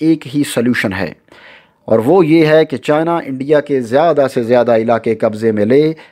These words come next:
और फिर इंडिया को इस नहज पर ले आए कि अगर मुज़ाकरात हों तो चाइना को पता हो कि मेरे पास बहुत सारे इलाके हैं, लिहाजा चाइना अपर हैंड है और चाइना अपनी शराइत पर मुज़ाकरात कर सकेगा। लिहाजा इस सूरत हाल में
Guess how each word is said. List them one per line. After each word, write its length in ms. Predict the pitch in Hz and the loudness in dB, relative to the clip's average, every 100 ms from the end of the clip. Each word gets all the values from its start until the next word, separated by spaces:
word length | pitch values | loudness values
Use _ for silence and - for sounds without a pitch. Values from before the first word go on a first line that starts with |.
| - | -2
और 220 | 117 113 - | -2 0 2
फिर 220 | 190 196 - | 2 0 -4
इंडिया 320 | 151 151 156 | -2 2 2
को 220 | 151 160 160 | 2 -2 -2
इस 200 | 156 - | -6 -6
नहज 320 | 120 131 131 | -4 -2 -4
पर 220 | - 131 117 | -2 -2 2
ले 160 | 135 147 | 2 4
आए 260 | 135 139 135 - _ _ | 4 2 0 -6 _ _
कि 100 | 127 - | -8 -4
अगर 300 | 165 190 180 | 2 2 2
मुज़ाकरात 680 | 127 120 131 135 127 120 - | 0 0 0 0 -2 -2 -4
हों 240 | 151 147 87 - _ _ _ _ - | -4 -4 -6 -14 _ _ _ _ -4
तो 80 | |
चाइना 340 | 110 123 131 139 | 0 0 0 0
को 120 | 127 | 0
पता 220 | - 160 160 | -2 0 0
हो 180 | 139 | 0
कि 100 | 139 | -2
मेरे 200 | 123 131 | 0 0
पास 280 | 123 131 123 | 0 0 -2
बहुत 280 | 117 117 117 | -4 -2 -2
सारे 260 | - 113 110 | 0 0 2
इलाके 360 | 117 135 151 | 2 0 0
हैं, 180 | 135 139 | -2 0
लिहाजा 440 | 127 113 117 123 120 | -2 0 0 0 -2
चाइना 400 | - 117 117 123 - | -2 -4 -2 -4 -6
अपर 280 | 113 117 107 | -8 -4 -2
हैंड 260 | 107 143 143 | -2 -2 0
है 260 | 135 135 - - _ | 2 0 -2 -16 _
और 140 | 120 117 | -2 0
चाइना 440 | 151 156 165 170 - _ | 0 -2 -2 -6 -8 _
अपनी 320 | 156 151 165 160 | -8 -6 -6 -6
शराइत 480 | - 139 156 151 - | -4 0 2 0 0
पर 160 | 131 123 | -2 -2
मुज़ाकरात 600 | 110 117 113 110 110 113 - | -2 -2 0 -2 -2 -4 -8
कर 120 | - 110 | -6 -6
सकेगा। 460 | - - 92 90 82 _ - - _ _ | -8 -6 -6 -6 -8 _ -20 -20 _ _
लिहाजा 360 | 101 180 220 220 | -2 0 0 -2
इस 120 | 185 | -2
सूरत 320 | 175 170 160 | -4 -2 -2
हाल 260 | 127 151 131 | 0 -2 -2
में 240 | 123 127 | -4 -6